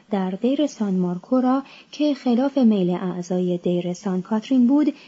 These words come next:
تایید کرده بود. با این همه،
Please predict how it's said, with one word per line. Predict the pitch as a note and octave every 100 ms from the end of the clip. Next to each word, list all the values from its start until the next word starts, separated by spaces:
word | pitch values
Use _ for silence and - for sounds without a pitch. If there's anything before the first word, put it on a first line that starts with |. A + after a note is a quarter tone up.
| _
تایید | - F#3+ F#3 B3+ B3+
کرده | - F3+ E3+ F3+
بود. | F3+ - - _ _ _ _ _ _ _ _ _ _ _ _ _ _ _ _
با | G3 F3+
این | G3 E3
همه، | F3 F3 G#3 C#4